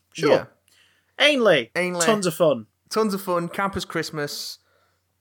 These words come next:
Speaker 1: And then
Speaker 2: Great fucking
Speaker 1: really
Speaker 2: beard.
Speaker 1: understated and sinister in his last T V appearance
Speaker 2: Yeah,
Speaker 1: in Survival.
Speaker 2: yeah.
Speaker 1: And then Campus Christmas and his last canonical appearance as the character in the video game Destiny of the Doctors.
Speaker 2: Oh, love it.
Speaker 1: Where he's having a whale of a
Speaker 2: It's
Speaker 1: time.
Speaker 2: beautiful.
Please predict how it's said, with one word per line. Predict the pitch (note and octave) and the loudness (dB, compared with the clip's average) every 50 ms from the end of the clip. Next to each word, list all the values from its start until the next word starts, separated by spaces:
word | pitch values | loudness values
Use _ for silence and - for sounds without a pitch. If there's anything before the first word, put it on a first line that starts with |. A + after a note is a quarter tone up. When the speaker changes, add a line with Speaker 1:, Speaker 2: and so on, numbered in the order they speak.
| _ _ _ _ _ _ _ _ _ _ _ - - - | _ _ _ _ _ _ _ _ _ _ _ -4 2 2
Speaker 1:
And | G3+ A3 G#3+ | 4 4 6
then | A3+ A3 A3 | 4 4 4
Speaker 2:
Great | F3+ E3 D3 | 2 0 0
fucking | E3 F#3+ | 0 0
Speaker 1:
really | G#3+ A3+ A3 G#3+ A3+ | 0 0 0 -2 -4
Speaker 2:
beard. | G#3+ G#3 G#3 | -2 0 0
Speaker 1:
understated | G3+ G3 G#3+ - - A3+ G#3+ G#3 G#3 G3 G#3 | 2 2 0 0 4 4 4 4 4 2 2
and | G3+ F3+ | 0 -2
sinister | - G#3+ G#3 G3+ G3 - - - G3+ G3 F#3+ F3+ | 0 0 0 0 0 -2 -2 0 2 4 4 2
in | F#3 F#3+ F#3 F#3 F#3 F#3 F3+ E3+ D#3+ - | 2 -2 -4 -6 -8 -10 -10 -10 -10 -8
his | - E3+ E3+ D#3 | -8 -6 -4 0
last | F3 F3 E3 - - | 0 0 0 -2 -4
T | - F#3+ E3+ | -4 -4 -4
V | D#3 F3 F3+ E3 | -2 -2 -2 -2
appearance | D#3+ - C#3 B2+ A#2+ B2 A#2+ | 0 0 0 0 0 -2 -2
Speaker 2:
Yeah, | A2+ A2+ A2 A2 | -2 -2 -2 -2
Speaker 1:
in | A2 | -2
Survival. | A2 C#3 C3+ C#3+ C#3+ C3 A#2+ A2+ G#2+ | -2 -4 -2 -2 -2 -4 -4 -4 -4
Speaker 2:
yeah. | G#2+ G#2 G2+ - _ _ _ _ _ _ _ _ _ _ - | -4 -6 -6 -10 _ _ _ _ _ _ _ _ _ _ 0
Speaker 1:
And | F3 E3 E3+ | 2 2 4
then | E3+ F3 D#3+ | 2 0 0
Campus | - F#3 F3+ E3+ D#3+ F3+ E3 | 0 0 2 2 0 -2 -4
Christmas | - - F3+ D#3+ - F3 E3+ D#3+ | -2 -2 -2 -2 -2 -4 -6 -6
and | E3+ E3 | -4 -4
his | D#3+ D3+ | -4 -2
last | D#3+ D#3+ D#3 - - - _ _ - | 0 -2 -2 -4 -8 -20 _ _ -8
canonical | - D#3+ D3+ E3 E3+ E3+ D#3+ D#3 D3+ | -6 -2 0 0 0 0 -2 -2 -4
appearance | D3 - D#3+ D3 D3 C#3 C#3+ | -2 0 0 -2 -2 -4 -6
as | C#3 C3+ | -10 -10
the | C#3+ | -4
character | - D#3+ D3 C#3+ - - D#3 | -2 -2 0 -2 -2 -6 -8
in | D3+ C#3+ C#3+ | -8 -6 -8
the | C#3 | -8
video | C3+ C#3+ E3 D#3+ D#3+ D3+ D3 C3 | -6 -2 0 0 2 2 2 0
game | D3 D3 C#3+ C#3+ C#3+ C#3+ C3+ - _ | 0 0 0 0 -2 -4 -8 -6 _
Destiny | D#3+ D#3 - - D3+ D3 | -4 -4 -2 -4 -4 -4
of | C#3 C3 | -4 -4
the | C#3 | -2
Doctors. | D#3+ F3+ - D3 - - A2 A2 G#2+ B2+ | -2 -4 -4 -6 -8 -10 -10 -8 -4 -4
Speaker 2:
Oh, | B2+ B2 A#2+ A#2 A2+ G#2+ G#2 G2+ G2 F#2+ G2 | -2 0 0 0 -2 -2 -4 -4 -8 -10 -10
love | G2 G2 G2+ | -12 -12 -12
it. | F#2 - - _ _ | -14 -14 -16 _ _
Speaker 1:
Where | - F3 E3 | 2 2 4
he's | E3 E3 | 6 6
having | F3 E3 E3+ E3 | 6 6 6 6
a | D#3+ | 6
whale | D#3 D#3 D#3 F3 F3+ F#3 F#3 F3+ F3 | 4 6 6 8 8 8 6 6 4
of | E3 C#3+ | 4 4
a | D3 | 2
Speaker 2:
It's | C#3+ - | 0 -2
Speaker 1:
time. | B2+ A#2 A2+ | -2 -2 -2
Speaker 2:
beautiful. | A2 A2+ A2+ A2+ G#2 A2 - | -4 -6 -8 -10 -12 -14 -16